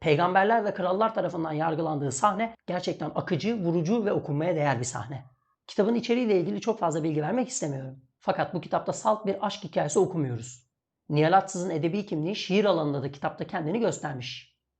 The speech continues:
Mutlak Seveceksin Beni, Geri Gelen Mektup gibi şiirler kitabın içerisinde kurguya uyarlanmış bir şekilde yer alıyor. Bunlar Nihal Atsız'ın kendi yazdığı şiirler ve gerçekten okumanızı tavsiye edeceğim kadar da güzeller. Aşk,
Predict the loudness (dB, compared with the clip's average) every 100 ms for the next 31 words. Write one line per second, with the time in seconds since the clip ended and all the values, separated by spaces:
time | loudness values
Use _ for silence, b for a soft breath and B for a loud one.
0 | -4 -4 -2 -6 0 0 2 -2 0 2
1 | 2 0 -2 -4 2 4 6 4 2 0
2 | -2 -4 -2 -2 0 2 2 2 -2 -2
3 | -2 -2 -2 -2 -2 -2 0 0 4 6
4 | 6 6 4 2 0 -4 -4 -2 0 2
5 | 2 2 2 -2 -6 -16 _ _ _ -4
6 | 0 2 2 2 4 4 2 0 2 0
7 | 4 4 4 2 0 0 0 0 2 2
8 | 2 0 -2 -2 0 0 0 0 2 2
9 | 2 0 0 0 -2 -2 -4 -2 0 0
10 | -2 -4 -8 -12 _ _ _ 0 0 0
11 | -10